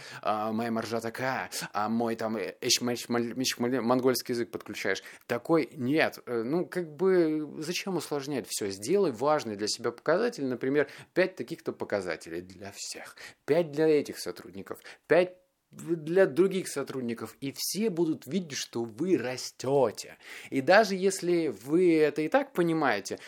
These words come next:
но лучше это держать перед глазами, потому что зрительный контакт сразу напоминает, типа: «Ух,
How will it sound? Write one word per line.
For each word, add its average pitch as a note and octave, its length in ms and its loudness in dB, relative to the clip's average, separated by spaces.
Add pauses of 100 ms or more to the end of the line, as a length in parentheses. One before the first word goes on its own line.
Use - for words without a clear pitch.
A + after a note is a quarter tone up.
(100)
но B2+ 160 2
лучше G3+ 380 0
это D#3 320 0
держать A#2+ 400 0
перед A#2+ 200 -2
глазами, A2+ 440 2
потому G2 260 -10
что A2 220 -6
зрительный D3+ 420 0
контакт F3 420 0
сразу D3+ 320 2
напоминает, A#2 580 -2
типа: F#2+ 180 -8
«Ух, G3 400 8